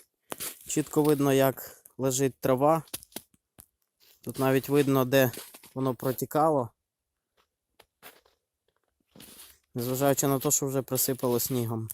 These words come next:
І далі воно йшло в сторону русла річки Сіверки. Оце ось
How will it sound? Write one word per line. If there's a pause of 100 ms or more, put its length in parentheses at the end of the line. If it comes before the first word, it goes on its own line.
(1400)
І
далі
воно
йшло
в
сторону (180)
русла
річки (920)
Сіверки. (2500)
Оце
ось